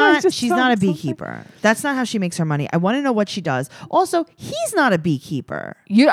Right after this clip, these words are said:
Speaker 1: I see, I feel like he's a beekeeper.
Speaker 2: I don't think, he, I think this is a hobby thing because otherwise he could start beekeeping right away.
Speaker 1: But don't you think
Speaker 2: 'Cause you don't
Speaker 1: that
Speaker 2: have to be on the books to beekeep.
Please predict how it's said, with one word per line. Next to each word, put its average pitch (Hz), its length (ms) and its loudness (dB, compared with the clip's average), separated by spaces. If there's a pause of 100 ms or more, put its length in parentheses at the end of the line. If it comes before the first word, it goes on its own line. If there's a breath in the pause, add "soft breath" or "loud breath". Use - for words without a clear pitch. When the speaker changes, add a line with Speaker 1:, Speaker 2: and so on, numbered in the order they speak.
Speaker 1:
I 214 60 -2
see, 294 200 6
I 247 80 8
feel 285 160 2
like 247 120 4
he's 220 220 -4
a 180 60 2
beekeeper. 156 500 -4
Speaker 2:
I 220 140 8
don't 320 220 4
think, 254 160 -4
he, - 100 -8
I 247 100 4
think 311 220 -2
this 320 180 -6
is 254 100 -6
a 196 100 -2
hobby 247 460 0
thing 170 440 0 (440 loud breath)
because 226 320 2
otherwise 220 640 0 (140 soft breath)
he 294 180 0
could 427 160 0
start 220 240 -6
beekeeping 202 520 -6
right 175 160 -2
away. 143 500 -4
Speaker 1:
But 233 160 -4
don't 285 240 6
you 339 100 -2
think 240 160 4
Speaker 2:
'Cause 208 60 -2
you 277 60 6
don't 240 80 8
Speaker 1:
that 330 60 4
Speaker 2:
have 285 80 -2
to 269 60 -4
be 240 120 0
on 214 160 0
the 190 80 -2
books 208 260 -4
to 190 100 -10
beekeep. 214 460 0